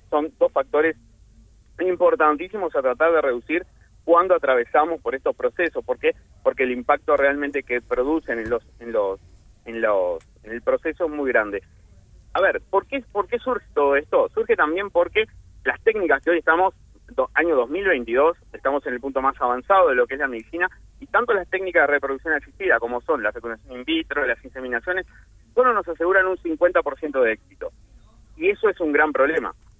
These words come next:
¿Por qué? Porque es muy poco en comparación para todo el esfuerzo, todo el trabajo y todo lo que significa atravesar por estas patologías, es un riesgo. Entonces, todo granito de arena, como digo yo siempre, lo dije hace muchos años, lo mantengo en alguna charla que he dado sobre este tema,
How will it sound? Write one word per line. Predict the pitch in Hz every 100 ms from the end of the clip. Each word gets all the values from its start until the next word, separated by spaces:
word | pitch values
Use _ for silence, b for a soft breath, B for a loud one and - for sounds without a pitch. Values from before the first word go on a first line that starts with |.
| _
¿Por | 127 127
qué? | 185 196
Porque | 147 127 143
es | 156
muy | 185 180 -
poco | 214 190 147 147
en | 131
comparación | 123 123 127 127 - 143
para | 107 107
todo | 123
el | 131
esfuerzo, | 127 156 135 -
todo | 120
el | 113
trabajo | 123 151 147 120
y |
todo | 123 135
lo | 127
que | 127
significa | 131 120 - 160 - 110 b -
atravesar | - 113 107 - 127
por | 117 117
estas | 143
patologías, | - 127 135 135 131 131 147 - -
es | - -
un | 156
riesgo. | 135 127 107 139
Entonces, | 151 139 - - - -
todo | 254 262 214
granito | 175 175 196 185
de | 165
arena, | 156 180 147 131
como | 135 139
digo | 156
yo | 147 151
siempre, | 175 160 151
lo | 131
dije | 151 185
hace | 160
muchos | 170 165 156 180
años, | 180 170
lo | 156
mantengo | 143 139 165 160
en | 139
alguna | 143 156 135
charla | 165 151 139
que |
he | 147
dado | 151 147
sobre | 147
este | 139 160
tema, | 156 170